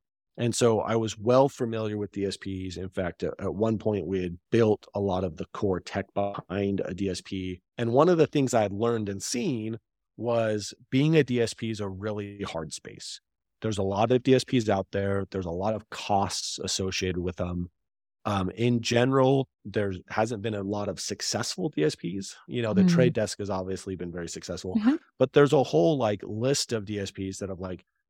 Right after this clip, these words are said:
Speaker 1: gone <laughs> out of business or sold for pennies on the dollar.
Speaker 2: I didn't realize that.
Speaker 1: Yeah, it's, it's a hard business.
Speaker 2: Huh.
Speaker 1: And so the last thing I wanted to do coming out of, like, ten years of ad tech with, frankly, not a lot of success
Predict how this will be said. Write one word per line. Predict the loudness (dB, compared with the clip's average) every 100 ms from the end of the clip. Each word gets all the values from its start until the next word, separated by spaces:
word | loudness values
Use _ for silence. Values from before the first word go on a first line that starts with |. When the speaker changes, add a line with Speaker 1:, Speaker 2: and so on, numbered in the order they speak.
| -2
Speaker 1:
gone | 0 0
<laughs> | -2
out |
of | -2
business | 4 4 4 4 4 2 -2
or | -6
sold | -6 -6 -6
for | -8 -8
pennies | -6 -6
on | -6
the | -4
dollar. | 2 6 6
Speaker 2:
I |
didn't | 6 8
realize | 10 10 10 8
that. | 8 6 4 0 -6 -8 _
Speaker 1:
Yeah, | 6 6
it's, | 6 0 -4
it's | -4 0
a | 0
hard | 0 2 4 4 2
business. | -2 -4 -8 -10 -12 _ _
Speaker 2:
Huh. | 2 4
Speaker 1:
And | 6 6 4 0 -4
so | 2 6
the | 8
last | 8 8 4
thing | 2 2
I |
wanted | 2 2 0
to | -4
do | -4 -4 -4 -4 -6 -8 _ _ _ _
coming | -4 0 2 4
out | 2
of, | 2 0
like, | -2 -4 -8
ten | -4 0 0
years | 0 -2
of | -2
ad | 2 4 4
tech | 0 -4 -4
with, | -8 -8 _ _
frankly, | -4 -4 -2 -2
not | 0 -2 -4
a | -4
lot | -4
of | -6
success | -10 -2 4 4 2 -6